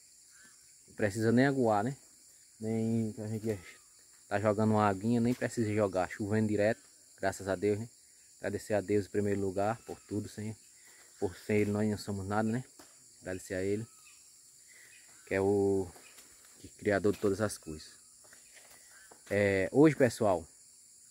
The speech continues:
a gente tamo dando uma ajeitada aqui. Tem eu, tem uns meninos ali, vou mostrar pra vocês. Os meninos tão ali, ó, dando uma cavada ali. Chegar naquelas pedras lá, pessoal.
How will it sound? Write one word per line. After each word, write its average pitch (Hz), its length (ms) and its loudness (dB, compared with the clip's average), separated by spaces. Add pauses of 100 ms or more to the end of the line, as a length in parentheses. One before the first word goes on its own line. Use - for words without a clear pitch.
(100)
a 101 120 -2
gente 117 180 2
tamo 127 160 6
dando 123 200 8
uma 120 60 6
ajeitada 110 400 4
aqui. 120 240 0
Tem 113 280 2
eu, 127 180 6
tem 113 140 0
uns 104 80 0
meninos 104 280 0
ali, 101 220 0
vou 123 100 0
mostrar 101 220 -8
pra 95 140 -6
vocês. 101 500 -8 (1500)
Os 92 80 -16
meninos 95 280 -6
tão 95 160 -6
ali, 101 240 2
ó, 98 80 0 (640)
dando 92 120 -12
uma 98 120 -8
cavada 92 460 0
ali. 87 300 -8 (680)
Chegar 113 180 2
naquelas 127 380 2
pedras 113 360 6
lá, 117 140 8
pessoal. 95 420 -6